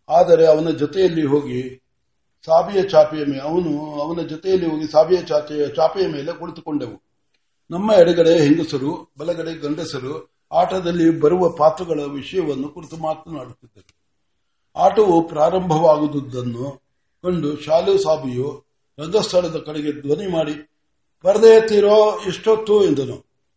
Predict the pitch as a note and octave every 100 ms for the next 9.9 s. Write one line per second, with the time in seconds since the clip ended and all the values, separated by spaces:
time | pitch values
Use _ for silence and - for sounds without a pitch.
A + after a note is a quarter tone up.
0 | _ _ _ D#3 F#3 F#3 E3+ E3+ E3+ F#3+
1 | F#3 D#3 D3 D#3+ F3+ F3 E3+ E3+ D3+ E3+
2 | F3+ E3 D3+ D#3+ C#3+ C#3+ C#3 D3+ D#3 D#3+
3 | D3+ D3+ C#3 A2+ C#3+ C#3 _ _ - D3+
4 | B2 A#2+ _ _ _ _ _ _ _ _
5 | _ _ _ _ _ _ _ _ _ _
6 | _ _ _ - F#3 G#3+ A3 F#3+ F3 E3+
7 | F3 - G#3 F#3+ F3 F3 F3+ F#3 F#3 F3+
8 | F3 E3 E3+ G#3+ - - D3 D#3+ G3 F#3+
9 | E3 E3 D#3 E3 - D3 - A2+ G2+